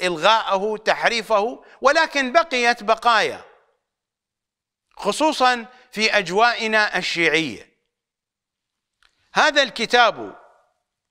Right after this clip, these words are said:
على سبيل المثال مثالب العرب، من الكتب التاريخية المعروفة، المتخصصون بالتاريخ يعرفون أن الكتاب من أقدم الكتب التاريخية،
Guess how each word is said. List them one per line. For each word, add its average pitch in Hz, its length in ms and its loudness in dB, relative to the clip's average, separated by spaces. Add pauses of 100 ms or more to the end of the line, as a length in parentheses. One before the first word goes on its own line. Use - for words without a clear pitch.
(160)
على 196 260 2
سبيل 196 420 -2
المثال 214 580 0 (340)
مثالب 208 680 0
العرب، 180 560 0 (460)
من 196 200 -2
الكتب 208 600 -2
التاريخية 190 1400 -2
المعروفة، 165 840 -2 (280)
المتخصصون 190 1200 -2
بالتاريخ 196 1040 -2 (380)
يعرفون 185 720 -2 (460)
أن 208 260 0
الكتاب 208 880 0 (160)
من 202 300 0
أقدم 202 600 0 (340)
الكتب 180 500 -4
التاريخية، 147 800 -4